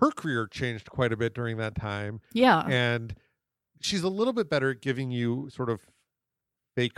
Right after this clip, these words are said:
Speaker 1: markers about where B Z is at this point.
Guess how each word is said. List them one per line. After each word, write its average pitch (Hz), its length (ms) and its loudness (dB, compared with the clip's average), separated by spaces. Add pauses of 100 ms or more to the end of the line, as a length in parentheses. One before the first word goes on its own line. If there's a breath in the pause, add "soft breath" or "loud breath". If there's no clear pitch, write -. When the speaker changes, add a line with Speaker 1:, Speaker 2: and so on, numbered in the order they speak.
Speaker 1:
markers 113 420 0
about 107 320 -2
where 104 400 0
B 107 260 -6
Z 107 220 -8
is 113 160 -4
at 117 80 -10
this 123 140 -6
point. 127 420 -2